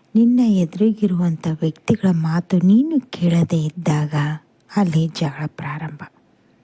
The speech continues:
ಅವ್ರು ಹೇಳಿದ್ದು ನಿನಗೆ ಅರ್ಥ ಆಗದೇ ಇದ್ದರೆ ಮತ್ತೆ ಘರ್ಷಣೆ ಪ್ರಾರಂಭ.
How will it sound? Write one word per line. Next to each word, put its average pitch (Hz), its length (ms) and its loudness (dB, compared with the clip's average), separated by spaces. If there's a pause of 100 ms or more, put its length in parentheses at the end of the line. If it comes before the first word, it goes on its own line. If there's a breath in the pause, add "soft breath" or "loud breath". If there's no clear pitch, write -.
(1600 loud breath)
ಅವ್ರು 180 260 2
ಹೇಳಿದ್ದು 208 480 4
ನಿನಗೆ 196 460 4
ಅರ್ಥ 165 340 -2
ಆಗದೇ 175 540 0
ಇದ್ದರೆ 151 640 -4 (760)
ಮತ್ತೆ 185 320 0
ಘರ್ಷಣೆ 160 560 -4
ಪ್ರಾರಂಭ. 151 560 -8